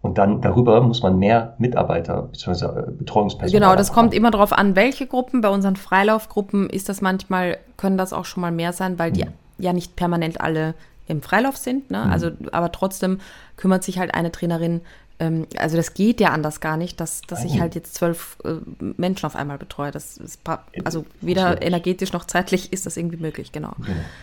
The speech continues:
Speaker 1: Also das ist ein Kriterium auf jeden Fall. Also wirklich schauen, wie ist der Betreuungsschlüssel dort, ähm, und im Zweifelsfall lieber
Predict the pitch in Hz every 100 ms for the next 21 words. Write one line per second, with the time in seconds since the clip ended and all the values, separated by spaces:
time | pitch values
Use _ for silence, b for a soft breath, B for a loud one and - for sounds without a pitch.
0 | B B B - 95 82 113 127 123 117
1 | - 101 92 - 87 87 - - - -
2 | - 101 107 123 123 - 98 95 - 92
3 | - 101 113 - 117 - 92 101 107 -
4 | B B B B 92 90 87 - 101 -
5 | - 90 95 - - 92 90 90 87 92
6 | 90 92